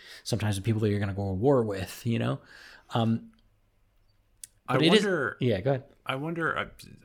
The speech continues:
Speaker 2: I didn't wanna interrupt you, but to go
Speaker 1: That's fine.
Speaker 2: back to Manchu, I don't wanna forget this.
Speaker 1: Yeah,
Speaker 2: The
Speaker 1: Manchu.
Speaker 2: Manchus.
Speaker 1: Yeah.
Speaker 2: So when the Japanese invaded China in the
Speaker 1: Mm-hmm.
Speaker 2: nineteen thirties, they set up a state. They, they invaded North China first, and they
Speaker 1: Mm-hmm.
Speaker 2: carved out a state as part of Japan,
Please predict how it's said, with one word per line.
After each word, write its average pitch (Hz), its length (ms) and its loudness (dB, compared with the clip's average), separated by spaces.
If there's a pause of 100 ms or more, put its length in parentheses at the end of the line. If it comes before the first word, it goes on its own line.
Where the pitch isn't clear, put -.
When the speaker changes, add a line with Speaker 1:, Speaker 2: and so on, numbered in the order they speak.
Speaker 2:
I 113 60 0
didn't 120 120 -2
wanna 113 160 -4
interrupt 98 400 -6
you, 95 120 -6
but 92 240 -10
to 113 40 -10
go 117 120 -4
Speaker 1:
That's 120 100 0
fine. 123 80 2
Speaker 2:
back 113 140 -2
to 110 80 -6
Manchu, 95 440 -8
I 101 60 -2
don't 113 100 0
wanna 117 140 0
forget 98 400 -8
this. - 260 -10 (140)
Speaker 1:
Yeah, 101 220 -2
Speaker 2:
The 104 40 -8
Speaker 1:
Manchu. 107 300 -2
Speaker 2:
Manchus. 95 560 -8 (100)
Speaker 1:
Yeah. 123 200 0 (120)
Speaker 2:
So 113 500 0 (240)
when 131 140 -2
the 127 80 2
Japanese 117 720 0
invaded 98 480 -6
China 92 540 -8
in 78 60 -14
the 85 140 -14
Speaker 1:
Mm-hmm. 123 40 0
Speaker 2:
nineteen 107 360 -6
thirties, 85 460 -10
they 95 160 -4
set 90 300 -6
up 82 260 -8 (520)
a 92 100 -12
state. - 460 -6 (380)
They, 107 120 -8
they 113 200 -2
invaded 104 440 0
North 98 340 -6
China 90 380 -8
first, 92 420 -10
and 92 100 -8
they 90 100 -10
Speaker 1:
Mm-hmm. 131 100 0
Speaker 2:
carved 95 280 2
out 90 160 -8
a 87 60 -10
state 95 480 -6
as - 100 -14
part 113 320 0
of 95 120 -4
Japan, 85 560 -10